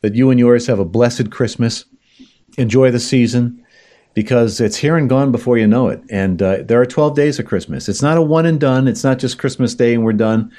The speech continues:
A lot of Christians believe that's the case. And, you know, maybe it's because I was raised Catholic, but there are twelve days of Christmas, and enjoy each one of them. And a lot of Christian, uh, denominations, a lot of Christian people, they'll celebrate the entire month of January.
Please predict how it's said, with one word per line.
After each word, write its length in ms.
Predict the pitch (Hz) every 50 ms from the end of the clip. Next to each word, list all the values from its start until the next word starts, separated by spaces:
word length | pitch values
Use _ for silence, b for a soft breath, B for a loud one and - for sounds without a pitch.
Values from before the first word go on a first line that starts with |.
| B B -
A 40 |
lot 80 | 185 233
of 80 | 247 247
Christians 360 | - 220 - - - 147 123
believe 280 | - 131 135 139 131
that's 200 | 107 117 107 -
the 80 | - 104
case. 420 | - 117 101 80 69 - - - - B B B B B B B
And, 260 | 120 127 - - 156
you 80 | 156 151
know, 80 | 139
maybe 340 | 131 131 139 151 156 170 160
it's 120 | 151 151 -
because 300 | - 139 143 139 127 127
I 60 | 127
was 180 | 127 123 -
raised 220 | 131 127 127 120 -
Catholic, 520 | - 131 135 143 131 110 95 92 - - B B B B B B B B B B B -
but 140 | 120 117 -
there 180 | 135 131 131
are 60 | 127
twelve 400 | 123 - - 135 127 127 131 120
days 280 | 117 120 107 110 110 107
of 120 | 110 107
Christmas, 520 | - - 123 120 - - - - - - - -
and 140 | 117 110 117
enjoy 320 | 113 104 113 120 120 120
each 300 | 120 127 127 123 123 -
one 140 | 123 123 135
of 80 | 127 95
them. 200 | 76 - - 95
And 180 | 101 92 98
a 100 | - 107
lot 240 | 101 101 104 120 143
of 280 | 156 131 104 - - -
Christian, 480 | - 123 117 - - 117 104 98 92 b b b b b b b b b b b b _ _
uh, 200 | - 101 98 98
denominations, 720 | 92 110 113 113 110 110 107 104 101 101 98 - 131 113 101
a 40 |
lot 100 | 110 117
of 80 | 117 113
Christian 300 | - 135 117 - - 110
people, 300 | 104 120 113 110 131 127
they'll 160 | 117 123 139
celebrate 460 | 131 - - 123 117 98 120 117 113
the 80 | 117 113
entire 320 | 107 104 - 135 143 151
month 200 | 147 147 147 139
of 80 | 147 131
January. 600 | 113 127 131 143 165 175 123 82 62 - -